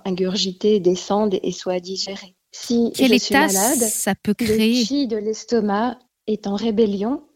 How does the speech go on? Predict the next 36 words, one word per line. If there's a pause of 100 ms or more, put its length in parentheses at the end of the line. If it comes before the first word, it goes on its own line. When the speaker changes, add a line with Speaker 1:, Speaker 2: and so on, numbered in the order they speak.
(160)
Speaker 1:
et
il
va
s'inverser.
Plutôt
que
d'avoir
un
chi
descendant, (420)
le
chi
de
l'estomac
va
s'inverser,
remonter, (460)
et
c'est
ce
qui
donne,
par
exemple, (180)
les
vomissements. (560)
Speaker 2:
D'accord.
Et
donc, (600)
si
on, (160)
on,
on
voulait,
euh,
classifier